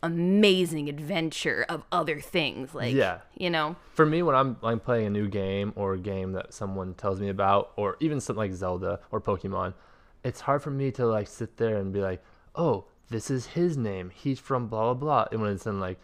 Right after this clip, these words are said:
Speaker 2: an M P, like, or
Speaker 1: Mm-hmm.
Speaker 2: a non-playable character, N P C.
Speaker 1: N P C.
Speaker 2: You know, I, I don't necessarily care. So, like,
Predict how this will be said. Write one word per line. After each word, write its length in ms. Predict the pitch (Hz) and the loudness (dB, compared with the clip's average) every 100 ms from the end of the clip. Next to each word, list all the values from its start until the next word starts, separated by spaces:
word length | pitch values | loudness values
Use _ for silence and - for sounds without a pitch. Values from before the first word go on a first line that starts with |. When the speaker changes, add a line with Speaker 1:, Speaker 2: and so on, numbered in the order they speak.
| - | -10
Speaker 2:
an 100 | 98 - | -8 -6
M 180 | 92 92 | -6 -6
P, 120 | - | -6
like, 160 | 104 - 113 | -8 -6 -4
or 80 | |
Speaker 1:
Mm-hmm. 100 | 101 98 | -2 -2
Speaker 2:
a 120 | 107 - _ - - - | -4 -10 _ -20 -20 -8
non-playable 440 | 104 92 101 98 | -4 -4 -4 -8
character, 400 | - - - 110 120 | -10 -12 -12 -12 -8
N 140 | 110 | -6
P 80 | 110 | -6
C. 220 | - 104 | -6 -6
Speaker 1:
N 140 | 98 90 | -4 -6
P 80 | |
C. 220 | 90 90 - | -6 -8 -4
Speaker 2:
You 80 | 127 | 0
know, 100 | 131 | 2
I, 240 | 123 131 131 | 2 2 0
I 20 | |
don't 220 | 147 - - _ _ _ 156 - | -2 -4 -12 _ _ _ -20 -6
necessarily 560 | 170 175 147 170 127 110 | -4 -2 0 2 2 2
care. 340 | 117 127 151 - | 0 0 -4 -10
So, 180 | - 160 | 0 4
like, 220 | 135 117 | 6 4